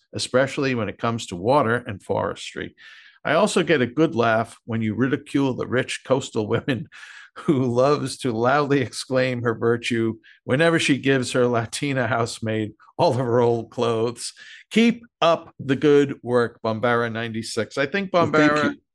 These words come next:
Speaker 1: he
Speaker 2: Thank
Speaker 1: does
Speaker 2: you.
Speaker 1: keep up the good work. Yeah, go ahead.
Speaker 2: I remember that great movie, do you remember, with Robert Mitchum and, uh, was it Robert? No, it was, uh, yeah, it was Ro-, wasn't it Robert Mitchum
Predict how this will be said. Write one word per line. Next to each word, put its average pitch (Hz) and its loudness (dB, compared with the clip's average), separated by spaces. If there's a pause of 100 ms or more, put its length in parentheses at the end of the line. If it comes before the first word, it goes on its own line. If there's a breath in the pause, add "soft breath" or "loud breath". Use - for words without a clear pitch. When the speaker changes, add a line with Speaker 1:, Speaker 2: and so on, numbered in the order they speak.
Speaker 1:
he 147 -4
Speaker 2:
Thank 160 2
Speaker 1:
does 139 2
Speaker 2:
you. - -16
Speaker 1:
keep 135 -12
up 120 -8
the - -18
good 143 -8
work. 104 -8
Yeah, 131 -2 (100)
go 147 0
ahead. 131 2
Speaker 2:
I 139 4
remember 143 6
that 113 4
great 131 4
movie, 123 6
do 98 2
you 101 4
remember, 117 4
with 98 2
Robert 104 2
Mitchum 110 -2 (120)
and, 92 -2
uh, 87 -2 (240)
was 101 0
it - -2
Robert? 139 0
No, 123 6
it 92 0
was, 98 2
uh, 90 2 (960)
yeah, 262 0
it - 0
was 101 -2
Ro-, 104 0
wasn't 151 0
it 101 0
Robert 120 2
Mitchum 127 0